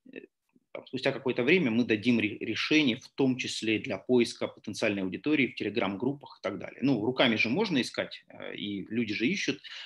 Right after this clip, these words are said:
потенциальную аудиторию в Telegram-группах, ищут, <clears throat> значит, и цифровые двойники могут искать. Вот. И социальные сети в этом смысле нам, а, интересны, поскольку они, а, представляют собой структурированные системы,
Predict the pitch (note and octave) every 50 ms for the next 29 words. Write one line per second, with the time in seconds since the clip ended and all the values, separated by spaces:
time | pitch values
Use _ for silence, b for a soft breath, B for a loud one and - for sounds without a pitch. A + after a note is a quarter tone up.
0 | B B B _ - - A2+ A2+ - A#2+ G#2+ G2+ G2+ G2+ G2+ A2+ A2+ F3+ D#3+ C3+
1 | G2+ - - G#2+ G#2+ A#2 A2+ A2 F#2 - - - _ _ - - C3+ C3+ - -
2 | - - - - - - F#3+ F#3+ C3+ A#2+ G2+ G2 G#2+ C3 C#3+ C#3+ - - A#2 -
3 | - - A#2+ A#2+ A#2 A#2+ A2+ G#2+ G#2+ A2 G#2+ G2+ G2+ - - - - - _ _
4 | - - - - - _ _ _ B B B B B B B B B B B2 G#2
5 | - - - E3 D#3+ D3+ - E3 D3+ - G3+ G3+ F#3 F3 - A#3 - F3+ D#3 D3+
6 | - C3 - F#3+ F#3 - - C3 B2+ C3+ C#3+ D3 D3 - _ _ - A#2 A2+ -
7 | - C#3+ C3 B2+ C#3 D3 G3 A3 - - C#3 - - B2 - - C#3+ C#3 C#3+ D3
8 | C3+ B2+ - - - C3 A#2+ B2 C3 C3+ C#3 C3+ C3 C3 C3 - _ - A2+ A2+
9 | A2+ A2 A2 G#2+ - - - _ _ _ _ _ - B2 - - C3+ C#3 C#3 B2+
10 | C3+ - B2+ B2+ B2 - - C#3 C#3 - - C3+ C3+ C3 A#2 A2 A2 G#2+ G#2 G#2
11 | G#2 - A#2 - - - G#3+ A3 G#3 F#3+ F3+ B